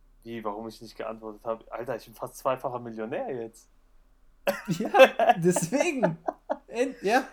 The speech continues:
Speaker 2: Glückwunsch.
Speaker 1: Ey, äh, also, ich weiß nicht.
Speaker 2: Ehrlich?
Speaker 1: Weißt du, das ist teilweise mit so einem,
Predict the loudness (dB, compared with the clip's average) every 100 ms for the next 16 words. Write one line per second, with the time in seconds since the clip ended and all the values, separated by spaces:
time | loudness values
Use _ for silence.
0 | -8 -8 -2 -2 -2 -6 -20 -20 _ _
1 | 0 2 0 -4 -6 -8 -8 -8 -8 -14
2 | _ _ -10 -6 -4 -4 -6 _ _ _
3 | _ _ -20 -10 -2 -2 -2 -10 0 2
4 | 2 -2 -6 _ _ -2 -2 -8 -16 -4
5 | 0 0 0 -2 -4 -8 -6 -6 -6 -8